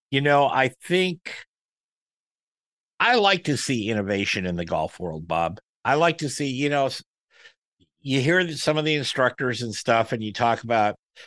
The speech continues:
you know, people, they come up with different aids for putting or, you know, your backswing or, or whatever it is. Doesn't matter.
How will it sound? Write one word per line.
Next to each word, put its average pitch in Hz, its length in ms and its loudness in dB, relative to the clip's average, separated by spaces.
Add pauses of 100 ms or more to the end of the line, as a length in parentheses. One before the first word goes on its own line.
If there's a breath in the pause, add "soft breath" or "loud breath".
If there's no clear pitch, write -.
(180 loud breath)
you 135 100 0
know, 120 160 4
people, 127 480 -2
they 123 220 -2
come 120 260 -2
up 117 220 0
with 117 160 -4
different 120 440 -4
aids 117 480 0
for 117 360 -2 (160)
putting 107 480 2
or, 101 380 -2 (540 soft breath)
you 120 120 0
know, 113 140 2
your 107 180 0
backswing 107 640 -2
or, 107 80 -6
or 156 260 0
whatever 143 420 4
it 76 60 -8
is. 78 240 -10 (140)
Doesn't 92 200 -4
matter. 87 260 -6